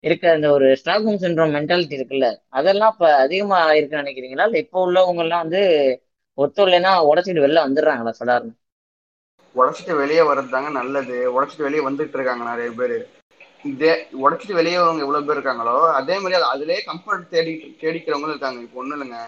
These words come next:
Speaker 2: இப்ப வந்து ஹவுஸ் ஒய்ஃபா இருப்பேன் அப்படின்னு சொல்றவங்க எல்லாம் நான் எவ்வளவு பேர் பார்த்திருக்கேன். நான்
Speaker 1: ம்,
Speaker 2: ஹவுஸ்,
Speaker 1: ம்,
Speaker 2: நான்
Speaker 1: ம்.
Speaker 2: வீட்ல, நான் வீட்ல ஜாலியா இருந்திருப்பேன், அதோட கஷ்டமே எனக்கு தெரியாது.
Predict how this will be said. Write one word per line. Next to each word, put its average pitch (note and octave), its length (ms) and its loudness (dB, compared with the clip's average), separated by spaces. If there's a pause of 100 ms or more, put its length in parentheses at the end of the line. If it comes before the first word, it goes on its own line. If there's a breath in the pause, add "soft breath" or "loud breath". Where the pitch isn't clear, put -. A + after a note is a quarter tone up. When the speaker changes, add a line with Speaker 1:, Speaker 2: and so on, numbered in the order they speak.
(300)
Speaker 2:
இப்ப - 160 -10
வந்து D#3+ 300 -10 (200)
ஹவுஸ் A3+ 320 -2
ஒய்ஃபா G3+ 300 -4
இருப்பேன் E3+ 320 -4
அப்படின்னு D#3+ 240 -4
சொல்றவங்க C#3+ 240 -6
எல்லாம் D#3 160 -6
நான் E3 120 -2
எவ்வளவு D3+ 320 0
பேர் D3+ 180 -2
பார்த்திருக்கேன். B2 460 -8 (880)
நான் D3 180 0
Speaker 1:
ம், D#3 40 4
Speaker 2:
ஹவுஸ், C#3+ 180 6
Speaker 1:
ம், D3 100 2
Speaker 2:
நான் C3+ 180 0
Speaker 1:
ம். C#3 40 0
Speaker 2:
வீட்ல, A#2+ 200 -4
நான் D#3 240 -4
வீட்ல G3+ 220 -6
ஜாலியா F3+ 320 -2
இருந்திருப்பேன், D#3+ 480 -6
அதோட D3+ 180 -6
கஷ்டமே F3 320 -4
எனக்கு F#3+ 180 -6
தெரியாது. C#3+ 400 -10